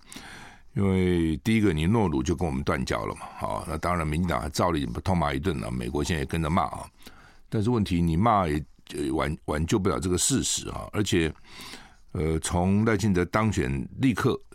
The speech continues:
他就跟我们断交，是显然事前就已经酝酿了哈。那只是看到底谁当选谁不当选哈。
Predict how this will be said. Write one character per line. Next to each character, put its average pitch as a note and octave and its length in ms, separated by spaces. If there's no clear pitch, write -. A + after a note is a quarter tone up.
他 E2 120
就 D#2 180
跟 - 100
我 E2+ 80
们 C2+ 160
断 C#2 200
交， B1 220
是 F#2+ 80
显 C2 240
然 E2 100
事 C3 160
前 F2+ 160
就 F#2+ 140
已 - 40
经 D#2+ 120
酝 G#2 220
酿 F2 260
了 E2+ 160
哈。 - 160
那 E2+ 760
只 - 140
是 G#2 100
看 F#2+ 260
到 G2 120
底 D2+ 80
谁 C2+ 200
当 F2 180
选 C#2 160
谁 - 100
不 C2 120
当 E2 200
选 - 140
哈。 - 240